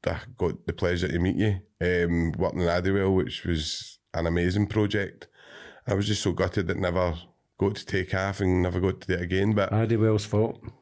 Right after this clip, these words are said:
Speaker 1: Uh, so, listen, Addiewell, Addy Wells at fault for a lot of things, you know what I mean? There's no, it's not a great prison. Um,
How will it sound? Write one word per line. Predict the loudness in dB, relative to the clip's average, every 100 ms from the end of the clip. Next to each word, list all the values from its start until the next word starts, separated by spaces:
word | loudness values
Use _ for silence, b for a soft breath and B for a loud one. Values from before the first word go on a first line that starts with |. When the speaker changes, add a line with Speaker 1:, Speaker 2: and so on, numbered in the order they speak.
| _ _
Speaker 1:
Uh, | 0 0 0
so, | 0 0 0 -2
listen, | -2 0 0 0 0
Addiewell, | -2 0 0 2 2 2 -2 -14 _ _ _ _ _ -6
Addy | -2 0 2
Wells | 2 2 0 -2 -6 -4 -4
at | -4 -2
fault | -2 -2
for | 0
a | 2
lot | 2 2
of |
things, | 2 2 2 2
you |
know | 0
what | 2
I | 2
mean? | 2
There's | 2 0 -8 -6
no, | 0 2
it's | 0 -2
not | -2
a | 0 0
great | -2
prison. | 0 2 2 0 B B B B -4
Um, | -2 0 2 2 2 -4